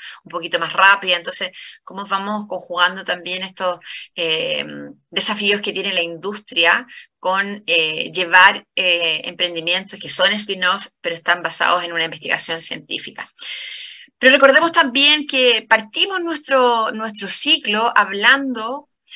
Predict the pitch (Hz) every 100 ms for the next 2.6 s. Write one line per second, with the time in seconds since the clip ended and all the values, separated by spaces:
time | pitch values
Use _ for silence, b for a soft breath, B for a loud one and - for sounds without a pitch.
0 | B B 185 202 202 190 190 185 180 175
1 | 175 170 - - 214 214 208 254 254 214
2 | 208 262 - 202 233